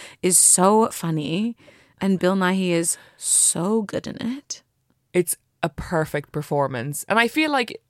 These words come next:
Speaker 2: definitely put Bill Nighy on the, on the map in terms of he was, like, a character actor and a stage actor, and he became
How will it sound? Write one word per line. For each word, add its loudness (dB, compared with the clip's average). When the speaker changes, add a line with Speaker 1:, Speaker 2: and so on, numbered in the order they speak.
Speaker 2:
definitely 0
put -4
Bill 0
Nighy -2
on -4
the, 0
on -4
the -6
map -4
in -6
terms -8
of -14
he -4
was, -4
like, -8
a -8
character -4
actor -2
and -8
a -10
stage -6
actor, -8
and -6
he -4
became -8